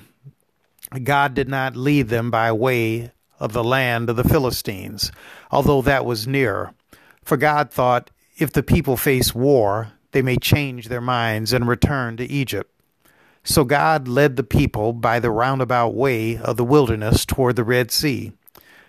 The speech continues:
The Israelites went up out of the land of Egypt, prepared for battle. And Moses took with him the bones of Joseph, who had required a solemn oath of the Israelites, saying, "God will surely take notice of you,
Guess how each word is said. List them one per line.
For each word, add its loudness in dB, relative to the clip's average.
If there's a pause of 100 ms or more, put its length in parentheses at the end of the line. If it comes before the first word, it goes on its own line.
(120)
The 2
Israelites 2
went 4
up 0 (100)
out 2
of -4
the 2
land 0
of -2
Egypt, 0 (220)
prepared 0
for -2
battle. -2 (520)
And 0
Moses 2
took -2
with 4
him 0
the -4
bones 2
of 0
Joseph, 0 (540)
who 6
had 4
required 0
a 2
solemn 0
oath 2
of 0
the 0
Israelites, 0
saying, 0 (380)
"God 2
will 0
surely 0
take -2
notice 2
of -2
you, -2